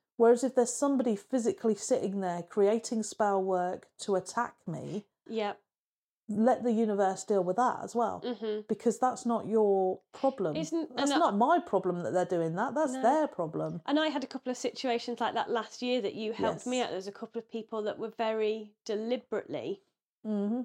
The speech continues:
Speaker 2: sending those spells towards me. And I was very aware of it, but I didn't want it going back to them because I
Speaker 1: Yeah.
Speaker 2: could see that they were in an unhealed position. And you just helped me out with that, didn't you? So,
Speaker 1: Yeah.
Speaker 2: like you say, it's allowing the universe to deal with that as it's
Speaker 1: Yeah.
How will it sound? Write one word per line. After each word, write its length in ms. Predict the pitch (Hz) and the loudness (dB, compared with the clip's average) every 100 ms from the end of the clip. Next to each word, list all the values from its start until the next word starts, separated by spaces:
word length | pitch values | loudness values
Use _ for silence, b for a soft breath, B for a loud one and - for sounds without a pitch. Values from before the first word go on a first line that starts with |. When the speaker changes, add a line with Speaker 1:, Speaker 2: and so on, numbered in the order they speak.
| - | -8
Speaker 2:
sending 500 | - 240 214 208 196 | -8 -4 -2 0 2
those 380 | 202 196 196 - - | 2 -2 -4 -8 -20
spells 500 | - 220 190 185 - | -6 -2 -2 -4 -12
towards 340 | - 196 180 180 | -12 -6 -6 -4
me. 60 | |
And 60 | 180 | -6
I 40 | |
was 100 | 196 | -6
very 280 | 202 269 269 | -4 -2 0
aware 400 | 247 226 254 247 | -2 -2 -2 -2
of 140 | 196 - | -4 -6
it, 320 | 110 - - _ _ _ - | -10 -10 -16 _ _ _ -4
but 80 | 277 | -2
I 100 | 262 | -2
didn't 220 | 285 285 | -4 -6
want 200 | 277 - | -6 -6
it 140 | 175 | -6
going 200 | 254 226 | -4 -4
back 260 | 208 269 - | -2 -4 -6
to 120 | - | -10
them 160 | 143 147 | -8 -6
because 260 | 180 233 | -8 -6
I 60 | 226 | -2
Speaker 1:
Yeah. 120 | 175 | 0
Speaker 2:
could 100 | 165 | 0
see 100 | 208 | -2
that 100 | 214 | -2
they 120 | 190 226 | 0 0
were 180 | 220 | 0
in 80 | 220 | 0
an 100 | 208 - _ | -2 -4 _
unhealed 720 | 214 214 208 233 208 190 190 - _ _ _ - | -4 -4 -4 -2 0 -2 -8 -18 _ _ _ -4
position. 380 | 220 247 - | -2 -2 -4
And 100 | 185 | -4
you 80 | 214 | -4
just 160 | 220 214 | -6 -4
helped 240 | 226 - | -4 -2
me 80 | 202 | -2
out 180 | 220 220 | -2 -2
with 100 | 190 | -6
that, 140 | 185 | -6
didn't 200 | 196 208 | -4 -4
you? 100 | 123 190 | -4 -2
So, 100 | 185 | 2
Speaker 1:
Yeah. 300 | 175 170 165 | 2 0 -2
Speaker 2:
like 120 | 247 | -2
you 40 | 226 | -2
say, 160 | 262 | -2
it's 100 | 233 | -2
allowing 300 | 214 233 226 | 0 0 0
the 80 | 208 | -2
universe 580 | 202 226 220 180 165 - | -2 -2 -4 -4 -8 -10
to 100 | - | -16
deal 220 | 185 185 180 | -8 -4 -4
with 100 | 180 | -4
that 140 | 185 | -6
as 200 | - 185 | -6 -6
it's 140 | 185 240 | -4 2
Speaker 1:
Yeah. 140 | 294 | 4